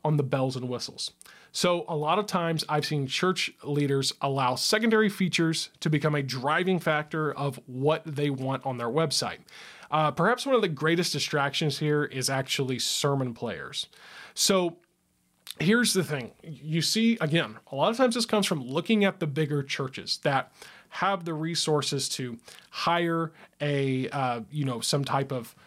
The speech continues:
um, web developer. They have the ability to, you know, maybe, uh, you know, pay somebody, uh, either full-time or contract them out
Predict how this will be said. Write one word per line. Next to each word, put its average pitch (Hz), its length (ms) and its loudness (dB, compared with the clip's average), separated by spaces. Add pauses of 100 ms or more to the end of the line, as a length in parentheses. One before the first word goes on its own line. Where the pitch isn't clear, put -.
(200)
um, 113 400 -6 (260)
web 151 320 2
developer. 143 800 2
They 147 140 2
have 147 460 -2
the 151 120 2
ability 139 540 0
to, 127 420 -4 (300)
you 139 80 -2
know, 139 100 -2
maybe, 135 500 2 (260)
uh, - 120 -12
you 160 120 -4
know, 135 80 -2
pay 185 300 2
somebody, 147 760 2 (140)
uh, 131 240 -10 (120)
either 143 200 -8
full-time 175 760 -2
or 131 40 -8
contract 160 520 2
them 147 140 0
out 139 280 0